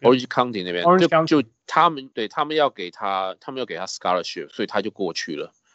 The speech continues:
Speaker 1: 嗯哼。
Speaker 2: 不过我觉得他的那个特例就是说，一般的人来，想来，想来美国打篮球，就是说，哦，我只要篮球努力打一打，然后就可以毕业了。但其实不是这样的。
Speaker 1: 嗯。嗯。
Speaker 2: 在美国其实是念书是第一的，然后打球才是第二。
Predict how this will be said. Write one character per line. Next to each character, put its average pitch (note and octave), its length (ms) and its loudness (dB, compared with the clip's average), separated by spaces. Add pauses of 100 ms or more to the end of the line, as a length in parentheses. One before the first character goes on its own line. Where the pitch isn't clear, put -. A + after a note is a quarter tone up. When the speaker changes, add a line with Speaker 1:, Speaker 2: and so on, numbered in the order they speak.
(120)
Speaker 1:
嗯 B2 120 -6
哼。 A2 120 -6
Speaker 2:
不 D3+ 80 8
过 G#3+ 100 10
我 C3 120 6
觉 C#3+ 160 2
得 E3 120 4
他 G3+ 300 -2
的 C3 260 -2 (340)
那 G3 140 0
个 C3 140 2 (200)
特 F#3+ 160 2
例 E3 140 -4
就 C#3 140 -6
是 C3 80 -4
说， A#2 240 0
一 F#3+ 120 -4
般 G3 460 2
的 F#2+ 360 6
人 G2 260 -2
来， G#2 180 2
想 F2+ 220 -4
来， F2+ 160 -4 (200)
想 G2 200 -4
来 G#2+ 120 2
美 G#2+ 160 -2
国 F#2 160 -6
打 D#2+ 180 2
篮 D#2+ 200 -2
球， G2 160 -4
就 A#2 100 -4
是 A2 60 -6
说， A#2 160 0
哦， A#2 140 4
我 F#2 160 0
只 - 120 -8
要 A#2+ 120 6
篮 G2 200 0
球 G2 220 -6
努 F2 200 -18
力 A2 120 -2
打 D#2+ 260 -2
一 G2 60 -2
打， C#2 220 -2
然 D#2+ 100 -6
后 G#2+ 140 -2
就 A2 120 -4
可 - 140 -8
以 E2+ 60 -4
毕 E2 300 -12
业 E2+ 120 -2
了。 D2+ 100 -8
但 D3+ 140 4
其 B2 180 0
实 A2+ 120 -10
不 G2+ 160 -8
是 G#2+ 100 -6
这 G2 160 2
样 D#2 180 2
的。 D2 120 -20 (300)
Speaker 1:
嗯。 B2 80 -12
嗯。 G#2 60 -14
Speaker 2:
在 G3+ 200 6
美 A2+ 180 0
国 G#2+ 220 2
其 B2+ 180 -2
实 C#3 220 -6
是 B2+ 320 -4
念 C#3+ 240 2
书 B2+ 240 -2
是 B2 160 -2
第 G2 360 -2
一 G2 60 -2
的， - 260 -6 (300)
然 A2 160 2
后 C3+ 180 6
打 E2 200 -2
球 F#2 160 -4
才 F2+ 160 -6
是 - 120 -10
第 F#2 280 -4
二。 D#2 180 -4